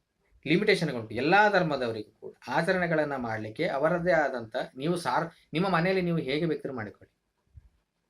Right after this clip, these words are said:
ಸಾರ್ವಜನಿಕ ಸ್ಥಳಗಳಲ್ಲಿ ನೀವು ನಿಮ್ಮ ಆಚರಣೆ ಪದ್ಧತಿಗಳನ್ನ ಮಾಡ್ಬೇಕಾದ್ರೆ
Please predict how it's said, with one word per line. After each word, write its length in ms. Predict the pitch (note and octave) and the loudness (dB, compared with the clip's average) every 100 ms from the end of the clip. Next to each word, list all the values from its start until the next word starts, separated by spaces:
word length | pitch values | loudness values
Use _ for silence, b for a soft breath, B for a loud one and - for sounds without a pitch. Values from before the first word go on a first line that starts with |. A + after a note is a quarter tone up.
| b b b b - | b b b b 2
ಸಾರ್ವಜನಿಕ 520 | D3 A3 G#3+ G#3 F#3+ | 6 6 4 0 -2
ಸ್ಥಳಗಳಲ್ಲಿ 640 | E3+ D3+ C3 B2+ A#2 A#2+ | -2 -2 -2 -4 -4 -4
ನೀವು 360 | E3+ C3+ C3 D3 | -4 -4 -4 -6
ನಿಮ್ಮ 260 | C3 A#2+ | -8 -10
ಆಚರಣೆ 420 | B2 G#2+ A2+ B2 C#3 | -8 -8 -10 -14 -10
ಪದ್ಧತಿಗಳನ್ನ 580 | A#2+ A#2 A2+ A2+ A2 G#2+ | -10 -10 -10 -10 -10 -12
ಮಾಡ್ಬೇಕಾದ್ರೆ 880 | G#2 G2+ A2 - G2+ G#2 C#3+ G#3 | -14 -16 -18 -20 -16 -8 -8 -8